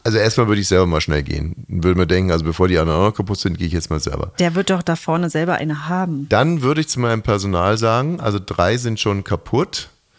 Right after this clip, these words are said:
Speaker 1: Ähm, jetzt, ja.
Speaker 2: Na, ich würde erstmal sagen, die sind nicht kaputt.
Speaker 1: Sind nicht kaputt?
Speaker 2: Nö.
Speaker 1: Wie jetzt? Verstehe ich nicht.
Speaker 2: Na, ich würde es erstmal leugnen.
Speaker 1: Als Kapitän?
Speaker 2: Ja.
Speaker 1: Die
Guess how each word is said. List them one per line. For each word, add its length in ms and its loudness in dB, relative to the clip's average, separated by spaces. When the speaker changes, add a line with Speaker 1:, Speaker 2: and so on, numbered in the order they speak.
Speaker 1:
Ähm, 760 2
jetzt, 880 -2
ja. 260 -2
Speaker 2:
Na, 160 2
ich 200 -2
würde 180 4
erstmal 380 2
sagen, 280 2
die 100 -2
sind 240 -2
nicht 220 0
kaputt. 500 -4
Speaker 1:
Sind 200 -6
nicht 180 -4
kaputt? 420 -8
Speaker 2:
Nö. 220 4
Speaker 1:
Wie 140 -6
jetzt? 160 -6
Verstehe 260 -10
ich 60 -4
nicht. 80 -2
Speaker 2:
Na, 100 2
ich 160 -4
würde 140 0
es 80 -2
erstmal 300 2
leugnen. 520 0
Speaker 1:
Als 180 -4
Kapitän? 540 -4
Speaker 2:
Ja. 260 0
Speaker 1:
Die 240 -8